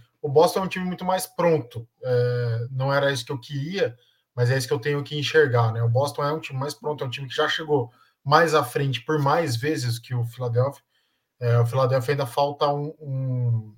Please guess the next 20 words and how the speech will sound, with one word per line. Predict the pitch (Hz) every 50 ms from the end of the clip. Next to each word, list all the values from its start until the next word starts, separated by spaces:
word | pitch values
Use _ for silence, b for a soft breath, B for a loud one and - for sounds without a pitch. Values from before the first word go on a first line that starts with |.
| _ _
um | - 139 143 - -
tempero | 202 202 196 - _ - 170 165 165 160 151
ali | 139 135 139 147 147 143 123 117 - _ _ _ _ _ _ _ _ _ _ _ _
diferente | - - - 160 151 143 143 147 151 147 - -
pra | - 147
conseguir | 123 117 147 127 - 143 135 127 139 139 135 123 120 B B B B B B B B -
essa | 131 127 117 - - 143 135 135 135 - -
estabilidade | 160 160 156 - - - 156 147 147 156 160 160 160 135 127 139 143 156 160 160 160 151 147 147
que | - 151
eu | 147
tanto | - 160 156 160 156 -
falo, | - - 135 123 120 117 113 110
né? | 120
Essa | 120 117 - 117 120
regularidade, | 131 143 139 143 139 143 139 135 139 127 117 117 123 139 139 143 151 -
e | 165 160 170
isso | 170 - - 180
o | 165
Boston | 156 165 156 160 - 180 180
tem. | - - 123 113 117